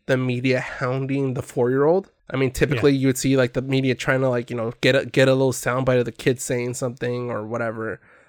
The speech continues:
Speaker 1: Um, I don't know if it's the parents and the guardians that were just really good about protecting the kid,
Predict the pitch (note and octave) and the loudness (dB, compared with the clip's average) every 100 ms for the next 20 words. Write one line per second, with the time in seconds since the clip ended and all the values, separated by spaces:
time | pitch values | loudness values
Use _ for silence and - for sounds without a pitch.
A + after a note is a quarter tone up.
0 | _ - A2+ A2+ A#2+ - C3 C3+ C#3 C3+ | _ -10 -8 -6 -6 0 2 4 4 4
1 | C3 - - - C3 C3+ C3 B2+ A#2+ A#2 | -2 -4 -6 -2 0 0 0 -2 -4 0
2 | A#2+ C3 B2+ B2 A#2+ A#2+ B2 B2 B2 B2 | 0 0 -2 -4 -4 -4 -6 -4 -4 -2
3 | B2 A2+ - B2 - A#2+ C#3+ C3+ - D#3 | -2 -2 -4 -4 -2 -2 -2 -2 0 0